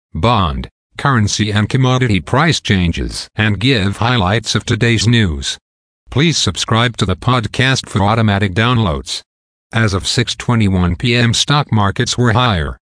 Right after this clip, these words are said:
Standard and Poor's Toronto Stock Exchange Index was up thirty-nine point nine one points to twenty thousand three hundred and thirty point three two.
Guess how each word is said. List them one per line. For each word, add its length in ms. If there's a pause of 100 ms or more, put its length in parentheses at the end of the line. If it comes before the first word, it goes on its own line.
(280)
Standard 680
and 240
Poor's 400
Toronto 540
Stock 380
Exchange 640
Index 460
was 160
up 140
thirty-nine 680
point 300
nine 260
one 260
points 440
to 100
twenty 300
thousand 580
three 240
hundred 340
and 220
thirty 320
point 320
three 300
two. 420